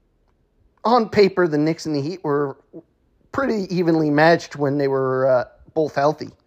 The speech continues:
You know, uh, Tim Hardaway at, at, uh, point guard for Miami was one of their top players, but the real focal point of the, uh,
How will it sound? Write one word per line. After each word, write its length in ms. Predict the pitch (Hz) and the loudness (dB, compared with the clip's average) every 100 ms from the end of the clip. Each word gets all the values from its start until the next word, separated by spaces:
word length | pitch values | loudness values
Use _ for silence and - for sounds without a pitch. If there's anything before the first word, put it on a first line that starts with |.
| _ _ _ - _ _ - | _ _ _ -20 _ _ -12
You 140 | - 123 | -2 0
know, 360 | 117 117 113 | 2 0 -2
uh, 360 | - 117 117 120 | -2 0 0 -2
Tim 300 | - 202 175 | 0 2 4
Hardaway 640 | 170 165 156 151 147 147 - 147 | 4 4 4 2 0 -4 -10 -4
at, 260 | 139 - _ - | -4 -4 _ -6
at, 320 | 143 127 - | -6 -6 -4
uh, 300 | 131 127 127 | -2 0 0
point 360 | 123 - 156 147 | -4 -4 -4 0
guard 460 | 147 147 147 - _ | 2 2 0 -8 _
for 460 | - 143 131 127 123 | -6 -2 -2 -4 -4
Miami 540 | 139 131 143 143 139 | -2 0 2 0 -2
was 300 | 135 127 123 - _ _ _ | -2 -4 -8 -18 _ _ _
one 160 | - 143 | 0 2
of 40 | |
their 140 | 147 135 | 4 2
top 320 | 151 131 - | 2 0 2
players, 540 | 139 139 143 139 131 - - _ _ | 0 0 0 -4 -6 -14 -20 _ _
but 400 | - 240 233 - | 0 0 -2 0
the 100 | 202 | 2
real 300 | 175 220 240 | 2 2 2
focal 440 | 208 - 214 214 180 | 2 2 2 0 -8
point 380 | - 185 175 - | -4 -4 -4 -4
of 200 | 156 143 | -4 -4
the, 340 | 147 139 139 | -8 -6 -2
uh, 240 | 135 131 | 0 -2